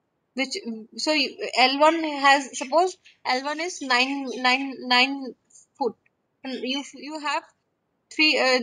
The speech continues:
they have in the diagram three L one, that means three lengths are in nine foot. Sorry, three lengths are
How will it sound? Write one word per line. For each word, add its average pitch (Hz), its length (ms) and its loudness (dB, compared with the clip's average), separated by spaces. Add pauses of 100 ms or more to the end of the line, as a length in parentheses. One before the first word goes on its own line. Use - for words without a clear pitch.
they 277 160 6
have 285 320 6
in 269 200 -6
the 285 80 -2
diagram 254 580 2
three 302 200 2
L 262 180 4
one, 277 180 0 (840)
that 247 140 -4
means 302 280 -4
three 330 220 4
lengths 302 260 2
are 285 160 8
in 302 140 -6
nine 254 280 -2
foot. 311 180 -4 (1200)
Sorry, 240 260 -4
three 330 220 2
lengths 311 300 2
are 320 140 8